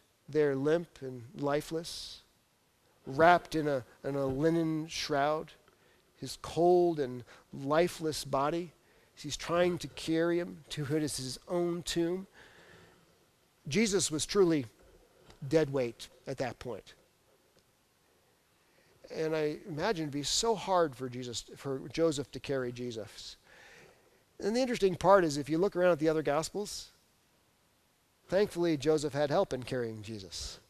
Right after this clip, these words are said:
Did you realize that? It takes two people to carry dead weight like this, and there's a second person involved. We read about him in John, John chapter nineteen.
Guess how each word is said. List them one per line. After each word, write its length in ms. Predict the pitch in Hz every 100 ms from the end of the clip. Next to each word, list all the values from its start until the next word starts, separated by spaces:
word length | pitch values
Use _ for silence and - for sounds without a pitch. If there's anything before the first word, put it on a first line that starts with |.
| -
Did 120 | 131
you 80 | 165
realize 320 | 226 220 214
that? 200 | 113 117 _ _ _ _ _ _ _ _ _ _ -
It 140 | -
takes 280 | - 208 -
two 200 | - 254
people 320 | - 160 139
to 100 | 139
carry 280 | 139 156 156
dead 220 | 151 160
weight 240 | 147 214 -
like 240 | 135 127
this, 420 | 135 190 - - - _ _ _ -
and 100 | 156
there's 180 | 180 185
a 80 | 202
second 600 | - 156 151 190 196 -
person 540 | - 160 160 - 160 180
involved. 1400 | 170 160 165 170 _ _ - - 202 147 78 - - - _ _ _ _ -
We 100 | 208
read 200 | 208 214
about 280 | 165 156 151
him 140 | 156
in 200 | 165 160 160
John, 480 | 131 202 196 139 92 110 _ _ _ _ - - -
John 260 | - 143 156
chapter 360 | 160 160 160
nineteen. 580 | 160 156 175 - 170 123